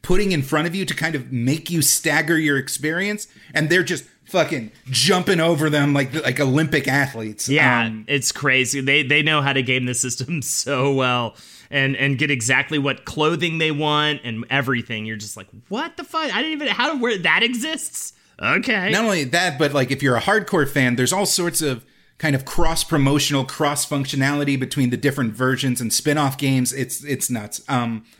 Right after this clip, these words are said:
Speaker 1: wha-, before we get too far from it, I just wanna talk about how, um, Animal Crossing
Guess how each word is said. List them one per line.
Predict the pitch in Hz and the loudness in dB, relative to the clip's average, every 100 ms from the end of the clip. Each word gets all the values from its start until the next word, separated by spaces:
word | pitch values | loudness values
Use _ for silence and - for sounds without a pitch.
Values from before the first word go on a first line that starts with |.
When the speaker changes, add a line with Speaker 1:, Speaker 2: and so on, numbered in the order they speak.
| _ _ 123 131 _ | _ _ -20 -20 _
Speaker 1:
wha-, | 127 160 208 | -4 -2 0
before | 165 170 269 294 | -2 0 0 0
we | 247 | 0
get | 208 220 | 0 0
too | - 214 | -2 -2
far | 196 190 | 0 0
from | 185 139 | 0 0
it, | 131 - - - | 0 -4 -20 -4
I | 143 | 0
just | 190 208 | 0 2
wanna | 208 | 0
talk | 208 185 190 | 0 -2 -2
about | 170 160 143 | -2 -4 -2
how, | 160 151 147 139 | -2 0 -2 -2
um, | 135 131 123 127 | -2 -2 -2 -2
Animal | 170 202 185 | -2 0 -2
Crossing | - 170 156 160 147 135 | -2 -2 -2 -4 -6 -10